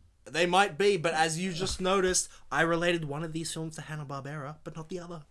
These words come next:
That's another difference. There are differences to this film. Even if they seem silly,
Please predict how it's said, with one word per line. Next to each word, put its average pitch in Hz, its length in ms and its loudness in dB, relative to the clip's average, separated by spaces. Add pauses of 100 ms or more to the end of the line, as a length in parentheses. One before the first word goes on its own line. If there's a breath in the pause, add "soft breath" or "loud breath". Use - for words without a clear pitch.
(100)
That's 180 180 -10
another 180 240 -6
difference. 196 420 -2
There 190 220 2
are 190 40 2
differences 247 520 -4
to 233 100 -10
this 233 220 -4
film. 262 340 -6 (360 loud breath)
Even 285 360 6
if 240 180 4
they 214 160 4
seem 202 360 2
silly, 123 720 4